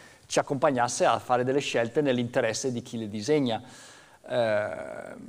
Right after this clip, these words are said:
questo, anche questo ha un nome in letteratura, anziché nudging viene chiamato sludging, perché io uso delle tecniche comportamentali, ma non per il benessere di chi fa la scelta, ma per il benessere, diciamo, del, del soggetto che disegna lo schema.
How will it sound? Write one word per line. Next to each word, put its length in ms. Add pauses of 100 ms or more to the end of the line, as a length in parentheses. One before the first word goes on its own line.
(200)
questo, 260
anche 260
questo 300
ha 40
un 140
nome 280
in 60
letteratura, 580
anziché 360
nudging 560
viene 160
chiamato 320
sludging, 800
perché 240
io 160
uso 240
delle 240
tecniche 400
comportamentali, 880
ma 100
non 240
per 180
il 140
benessere 560
di 60
chi 140
fa 140
la 60
scelta, 440
ma 120
per 140
il 60
benessere, 480
diciamo, 360
del, 380
del 120
soggetto 440
che 100
disegna 400
lo 80
schema. 460